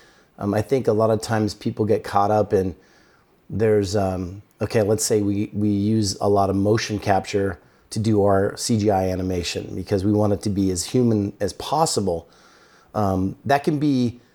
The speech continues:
that can be great, uh, but it also can be, it can give you, um, uh, make it look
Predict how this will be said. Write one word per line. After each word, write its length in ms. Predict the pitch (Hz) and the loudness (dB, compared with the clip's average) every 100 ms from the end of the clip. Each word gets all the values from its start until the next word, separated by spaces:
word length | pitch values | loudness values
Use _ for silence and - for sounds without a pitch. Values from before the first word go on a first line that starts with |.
| _ | _
that 140 | - 175 | -6 -2
can 100 | 180 | 0
be 100 | 175 | -2
great, 500 | 120 123 143 170 - | 0 0 0 0 -2
uh, 280 | 135 123 113 | 0 2 2
but 180 | 107 | 2
it 100 | 123 | 0
also 320 | 127 147 - 147 | 2 0 0 -2
can 200 | - 117 | 0 0
be, 300 | 123 117 117 | 0 0 -2
it 180 | 110 | -4
can 100 | 110 | -4
give 180 | 120 123 | -2 0
you, 440 | 120 117 110 113 - | 2 2 2 -2 -2
um, 480 | 113 107 104 101 95 _ _ - - _ _ | 0 0 0 -4 -8 _ _ -16 -16 _ _
uh, 220 | - 107 | -6 -2
make 200 | 110 127 | 0 0
it 100 | - | 0
look 460 | 120 131 123 - | 0 -2 -2 -8